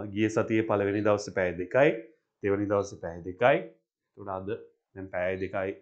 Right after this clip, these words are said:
පැය දෙකයි විනාඩි දහයක් විතර අපි සාකච්ඡා කරලා තියෙනවා. හරිද? එතකොට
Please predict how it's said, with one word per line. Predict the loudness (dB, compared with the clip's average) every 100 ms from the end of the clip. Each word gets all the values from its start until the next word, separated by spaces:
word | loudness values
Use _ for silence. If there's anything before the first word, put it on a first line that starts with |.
| _
පැය | -6
දෙකයි | -6 -8 -8
විනාඩි | -6 -6 -4 -4
දහයක් | -4 -6 -8
විතර | -12 -8
අපි | -6 -4
සාකච්ඡා | -4 -4 -6 -10 -10
කරලා | -10 0
තියෙනවා. | 2 2 -4 _ _ _ _ _ _ _ _ _ _ _ _ _ _ _
හරිද? | 2 4 0
එතකොට | -2 2